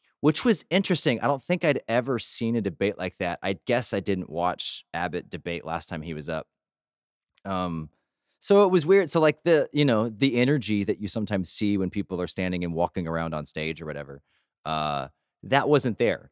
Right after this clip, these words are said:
So it's, like, this different type of, I feel like, like, reserved aggression that's coming across, like, verbally <laughs> rather than, like, pointing fingers and, like, you know, shaking fists or whatever. Like,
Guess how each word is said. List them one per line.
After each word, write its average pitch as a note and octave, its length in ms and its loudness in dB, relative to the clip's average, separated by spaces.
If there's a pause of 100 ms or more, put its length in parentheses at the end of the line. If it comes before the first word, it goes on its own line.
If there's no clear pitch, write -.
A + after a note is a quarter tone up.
(160)
So - 180 0
it's, A#2 140 0
like, C3 140 2
this A#2 180 -2
different - 440 -4
type G#2 260 -2
of, E2+ 320 -8 (380)
I F#2 80 -6
feel G2+ 220 -6
like, F2 280 -4
like, F2+ 180 -4
reserved F2 680 -6
aggression G2 760 -4
that's F2 160 -8
coming E2+ 260 -6
across, D#2+ 400 -6
like, D2+ 120 -10
verbally D#2+ 680 -6 (340)
<laughs> C#3+ 600 -16
rather A#2 360 4
than, A2+ 200 2
like, G2+ 260 -2
pointing C#3+ 320 6
fingers C3 540 4
and, A2 140 2
like, G2+ 320 2
you A#2 120 0
know, G2+ 100 0
shaking A#2 360 0
fists - 400 -2
or G#2 80 0
whatever. G2 520 2
Like, F2+ 240 -6